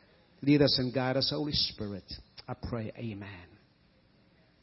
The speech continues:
Help is on the way. If you look at the condition that we are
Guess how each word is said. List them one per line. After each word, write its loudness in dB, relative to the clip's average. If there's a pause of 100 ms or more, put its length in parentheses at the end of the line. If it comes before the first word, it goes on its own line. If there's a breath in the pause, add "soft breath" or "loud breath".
(1040)
Help 8 (1600)
is 8
on 12
the 8
way. 0 (2250)
If 12
you 12
look 12 (160)
at 10
the 10
condition 8
that 10
we 6
are 8